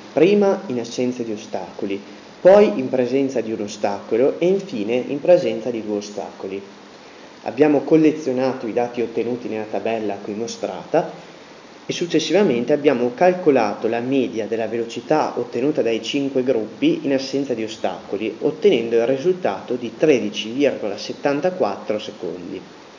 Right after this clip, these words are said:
Abbiamo poi calcolato l'errore assoluto del tempo mediante la semidispersione, eh, ottenendo il risultato di uno virgola trentasette secondi.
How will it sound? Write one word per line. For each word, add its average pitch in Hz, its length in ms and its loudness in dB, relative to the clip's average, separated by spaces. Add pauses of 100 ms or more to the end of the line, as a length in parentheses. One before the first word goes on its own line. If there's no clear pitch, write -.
(480)
Abbiamo 165 320 8
poi 185 220 6
calcolato 143 600 2
l'errore 120 480 2
assoluto 127 580 -2
del 110 280 0
tempo 110 460 2
mediante 123 520 -2
la 107 100 -2
semidispersione, 110 1200 -2 (440)
eh, 107 240 -2
ottenendo 131 540 2
il 117 40 2
risultato 117 420 -2
di 110 160 -6 (140)
uno 147 300 2
virgola 110 520 0 (200)
trentasette 123 840 -2
secondi. 101 640 -4